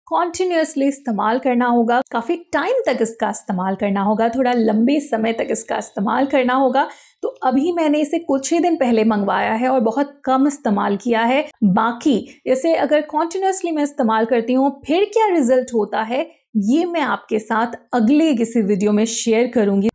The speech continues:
तो इसीलिए रिजल्ट वाले वीडियो के लिए आपको वेट करना होगा और ढेर सारा लाइक देना होगा, शेयर देना होगा और कमेंट सेक्शन में लिखना होगा कि हाँ, मैं देखना चाहती हूँ या चाहता हूँ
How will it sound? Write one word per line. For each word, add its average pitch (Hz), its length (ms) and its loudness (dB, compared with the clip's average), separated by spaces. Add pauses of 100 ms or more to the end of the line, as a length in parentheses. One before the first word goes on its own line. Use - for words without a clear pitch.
(100)
तो 233 80 4
इसीलिए 262 400 2
रिजल्ट 294 360 0
वाले 269 260 0
वीडियो 233 280 0
के 254 140 -2
लिए 226 120 2
आपको 214 480 -2
वेट 240 280 -2
करना 240 320 0
होगा 247 340 2
और 233 120 2
ढेर 220 220 0
सारा 226 320 0
लाइक 214 400 0
देना 247 220 0
होगा, 240 360 0
शेयर 320 360 0
देना 262 260 2
होगा 240 380 2
और 254 60 2
कमेंट 330 460 -2
सेक्शन 320 440 -2
में 214 160 0 (320)
लिखना 311 440 2
होगा 233 340 2
कि 311 200 -2
हाँ, 285 480 -4 (300)
मैं 269 300 4
देखना 220 340 0
चाहती 226 460 0
हूँ 262 200 2
या 269 140 4
चाहता 233 440 -2
हूँ 240 380 2